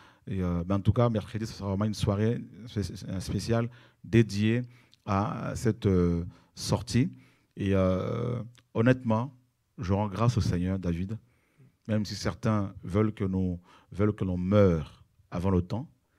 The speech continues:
nous n'allons pas mourir pour l'instant parce que la mission n'est pas finie. Dieu n'est pas le Dieu qui tue les gens comme ça, qui enlève les gens comme ça. Non, mes amis, nous voulons continuer à servir notre Dieu humblement,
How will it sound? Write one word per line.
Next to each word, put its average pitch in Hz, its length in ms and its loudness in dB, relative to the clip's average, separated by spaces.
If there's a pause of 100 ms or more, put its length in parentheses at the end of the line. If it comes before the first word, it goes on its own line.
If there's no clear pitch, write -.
(320)
nous 110 220 0
n'allons 98 240 2
pas 95 180 -2
mourir 90 520 0
pour 87 180 -2
l'instant 85 380 -4
parce 87 220 -2
que 87 200 -2 (380)
la 87 120 -4
mission 92 380 0
n'est 92 100 0
pas 92 120 2
finie. 87 340 -2 (640)
Dieu 98 160 0
n'est 92 120 2
pas 95 140 0
le 90 140 0
Dieu 87 160 -4
qui - 160 -12 (100)
tue 101 240 0
les 85 140 0
gens 87 160 -2
comme 80 180 -8
ça, 95 180 -6
qui 92 120 -6
enlève 90 300 0
les 82 140 0
gens 82 140 -2
comme 85 200 -8
ça. - 220 -8 (260)
Non, 92 320 -4
mes 90 140 -4
amis, 80 240 -4 (460)
nous 98 100 -2
voulons 98 240 0
continuer 104 360 -4
à - 20 0
servir 98 260 -2
notre 95 280 -2
Dieu 87 320 -4
humblement, 98 580 0